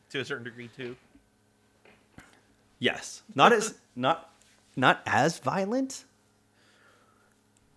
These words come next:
Speaker 2: I don't know. Did you follow me on that one, or was it too, too existential there?
Speaker 1: No, I think I, I, I agreed. I, it's, yeah,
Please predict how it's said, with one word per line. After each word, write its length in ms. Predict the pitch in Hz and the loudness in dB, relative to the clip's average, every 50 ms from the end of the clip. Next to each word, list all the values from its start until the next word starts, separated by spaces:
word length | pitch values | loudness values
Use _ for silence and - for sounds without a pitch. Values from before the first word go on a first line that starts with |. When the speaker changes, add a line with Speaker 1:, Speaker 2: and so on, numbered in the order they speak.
| _ _ _ _ _ _ _ _ _ _ _ _ _ _ _ _ _ _ _ _ _ _ _ _ | _ _ _ _ _ _ _ _ _ _ _ _ _ _ _ _ _ _ _ _ _ _ _ _
Speaker 2:
I 80 | 147 196 | 10 10
don't 120 | 214 208 | 12 10
know. 100 | 196 170 | 10 8
Did 140 | 143 139 147 | 6 2 -2
you 60 | 175 | 2
follow 260 | 165 185 180 190 220 | 6 10 10 10 10
me 100 | 202 214 | 8 6
on 80 | 208 208 | 6 6
that 120 | 220 208 | 6 6
one, 120 | 226 226 220 | 6 4 6
or 100 | 202 170 | 6 6
was 140 | 156 143 | 6 4
it 100 | 151 151 | 4 0
too, 280 | - - 185 170 165 160 | 2 2 2 4 2 2
too 200 | - - 208 196 | 2 4 6 8
existential 600 | 185 170 - - 151 - 160 160 156 - 139 117 | 8 8 6 2 0 2 2 2 4 2 2 2
there? 280 | 101 95 82 73 - - - - | 4 4 2 2 -2 -6 -10 -4
Speaker 1:
No, 220 | 202 233 208 - | -2 -2 -2 0
I 120 | - 151 190 | -2 -4 -4
think 220 | 196 247 226 - | -4 -8 -10 -8
I, 120 | 196 185 - - | -8 -8 -8 -10
I, 100 | 156 170 - _ _ _ _ _ _ - - | -14 -16 -16 _ _ _ _ _ _ -16 -8
I 80 | - 175 | -4 -2
agreed. 480 | 214 208 165 143 160 190 214 185 127 - _ _ - | -2 -2 -4 -4 -6 -6 -6 -6 -8 -10 _ _ -6
I, 220 | 131 147 156 156 - - | -6 -6 -6 -6 -10 -14
it's, 500 | 131 - _ - - - - - - _ _ _ _ _ _ - - _ - _ _ _ _ _ _ _ - _ _ _ _ _ _ - _ _ _ _ _ _ _ _ _ _ _ _ _ _ _ _ _ _ _ | -18 -20 _ -20 -20 -20 -20 -20 -20 _ _ _ _ _ _ -20 -20 _ -20 _ _ _ _ _ _ _ -20 _ _ _ _ _ _ -20 _ _ _ _ _ _ _ _ _ _ _ _ _ _ _ _ _ _ _
yeah, 240 | 147 175 190 156 | -6 -2 -2 -2